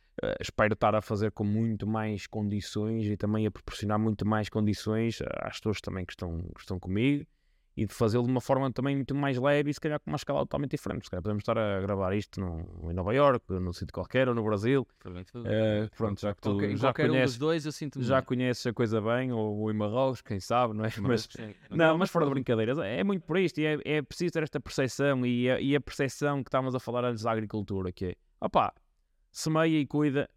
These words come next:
Speaker 1: e espera, mas vai, enquanto esperas vai, vai cuidando.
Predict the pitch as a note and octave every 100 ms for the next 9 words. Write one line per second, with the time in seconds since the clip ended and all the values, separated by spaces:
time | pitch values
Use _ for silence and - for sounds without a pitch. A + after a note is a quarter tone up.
0 | _ - - A#2 G#2 F#2 G#2 A2+ C3 G2
1 | B2+ B2 C3+ - C#3 C#3 B2+ A#2+ A#2+ A2+
2 | A2 A#2 A#2 A#2 G2+ F#2+